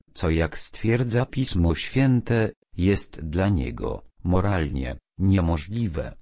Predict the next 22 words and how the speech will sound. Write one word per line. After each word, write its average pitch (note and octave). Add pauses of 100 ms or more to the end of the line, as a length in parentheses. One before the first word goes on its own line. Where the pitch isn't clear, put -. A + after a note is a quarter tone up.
(120)
Drugi G2+
Tymoteusza, F2
rozdział F#2
drugi, G2
werset E2+
trzynasty. - (440)
Stąd D2+
wiemy, E2 (240)
że E2+
nikogo G2
nie C#3
przeznaczył G2+
on F#2+
do E2+
grzechu. E2+ (460)
Następujące F#2
wersety E2
dostarczają G2+
licznych G#2
dowodów D#2+
na D#2
to, D2